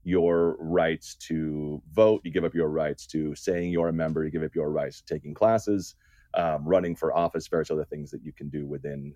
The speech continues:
um, within sag aftra. But it, it is a, a, a federal, uh, Supreme Court decision that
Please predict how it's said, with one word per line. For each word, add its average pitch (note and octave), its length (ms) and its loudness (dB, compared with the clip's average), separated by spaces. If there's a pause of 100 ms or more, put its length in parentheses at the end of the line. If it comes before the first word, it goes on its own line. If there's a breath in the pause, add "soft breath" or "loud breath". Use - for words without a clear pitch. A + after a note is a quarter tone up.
(120)
um, B1 360 -12 (240)
within D#2+ 280 -2
sag D#2 240 -4
aftra. D2+ 220 -4
But G2+ 120 4
it, G#2+ 180 4
it A2 100 4
is A2 200 4
a, F2+ 320 4
a, C#2 100 -2 (140)
a - 80 2
federal, D2+ 440 -2 (380)
uh, C#2+ 320 0
Supreme E2 260 -2
Court D2+ 200 -2
decision C#2 600 -4
that C#2 180 -4